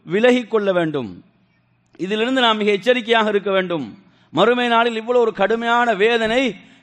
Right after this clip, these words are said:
இதற்கு எச்சரிக்கப்பட்டிருக்கிறது. அல்லாஹ்வுடைய ரசூல் அதை எச்சரித்திருக்கிறார்கள். அப்ப எனவே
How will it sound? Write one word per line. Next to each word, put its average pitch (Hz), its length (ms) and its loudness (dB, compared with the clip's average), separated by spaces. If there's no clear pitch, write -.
இதற்கு 214 400 2
எச்சரிக்கப்பட்டிருக்கிறது. 196 1160 -2
அல்லாஹ்வுடைய 214 400 2
ரசூல் 233 260 -2
அதை 214 140 2
எச்சரித்திருக்கிறார்கள். 214 880 -2
அப்ப 139 160 -8
எனவே 208 420 0